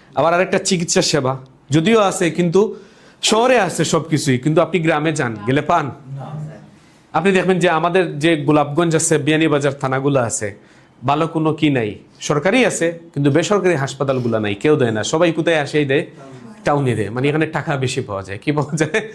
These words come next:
এই সেম প্রত্যেকটা জিনিস। আবার দেখবেন যে গ্রামে ভালো ডাক্তার যায়, যায় না। তাই এই টাইপগুলো প্রোগ্রেসও আমাদের কি করা উচিত? এগুলা করা উচিত। শিক্ষার দিতে হবে,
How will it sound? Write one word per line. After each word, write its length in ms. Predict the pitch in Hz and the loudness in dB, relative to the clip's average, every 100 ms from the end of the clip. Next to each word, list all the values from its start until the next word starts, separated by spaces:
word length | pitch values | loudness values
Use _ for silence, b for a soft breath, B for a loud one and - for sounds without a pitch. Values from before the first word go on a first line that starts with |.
| B B B | B B B
এই 80 | 151 | -2
সেম 400 | - 277 269 240 | 2 2 4 2
প্রত্যেকটা 440 | - 214 214 170 156 | 2 -2 0 -2 0
জিনিস। 300 | 127 104 - | 0 -2 -2
আবার 200 | 156 202 | 0 0
দেখবেন 200 | 202 190 | 0 0
যে 100 | 180 | 0
গ্রামে 300 | 151 156 180 | 0 0 0
ভালো 180 | 170 175 | 2 0
ডাক্তার 380 | 165 - 165 147 | -2 -2 -2 0
যায়, 280 | 143 104 - - - | -2 -2 -8 -20 -6
যায় 220 | 123 127 | -2 0
না। 120 | 107 | -2
তাই 160 | 101 160 | -2 -2
এই 320 | 156 233 254 | 2 2 2
টাইপগুলো 400 | 240 220 185 214 | 2 0 2 0
প্রোগ্রেসও 400 | 208 180 180 180 | 0 0 0 0
আমাদের 260 | 160 156 156 | -2 0 -2
কি 140 | 160 | 0
করা 160 | 147 127 | 0 0
উচিত? 320 | 110 - 95 - b b b b | 0 -6 -12 -14 b b b b
এগুলা 340 | 151 156 175 226 - | 0 2 4 2 -2
করা 180 | 156 147 | 0 2
উচিত। 300 | 123 120 107 - B - | 0 -4 -10 -12 B -2
শিক্ষার 720 | - 208 214 233 214 180 170 | 0 0 0 0 0 -2 -2
দিতে 200 | 185 185 | 0 2
হবে, 420 | 190 190 190 190 | 4 4 0 -2